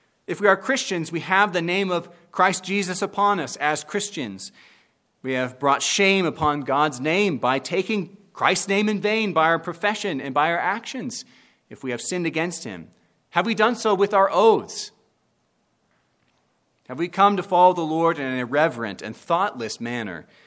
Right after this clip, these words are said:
if following the Lord were a mere formality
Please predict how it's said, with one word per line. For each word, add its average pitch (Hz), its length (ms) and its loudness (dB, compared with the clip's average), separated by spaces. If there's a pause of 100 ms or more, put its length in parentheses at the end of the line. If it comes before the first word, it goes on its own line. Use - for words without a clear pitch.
(420)
if 151 180 0
following 160 480 2
the 127 100 -2
Lord 139 320 0
were 117 100 0
a 113 40 -2
mere 151 180 -2
formality 135 720 -2